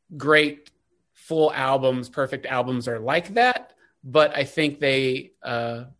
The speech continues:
they embody some of that material. So that's what I think.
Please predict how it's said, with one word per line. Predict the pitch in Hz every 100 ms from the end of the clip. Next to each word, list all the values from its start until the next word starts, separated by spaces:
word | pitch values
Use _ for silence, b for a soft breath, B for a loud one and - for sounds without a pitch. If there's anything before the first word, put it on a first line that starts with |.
| _ _ _ _ _ 131
they | 127 123 123 123 -
embody | 131 120 117 123 120 113 117 -
some | - 127
of | 113
that | 113
material. | - - 123 113 92 -
So | -
that's | 226 226
what | 202
I | 131
think. | - - -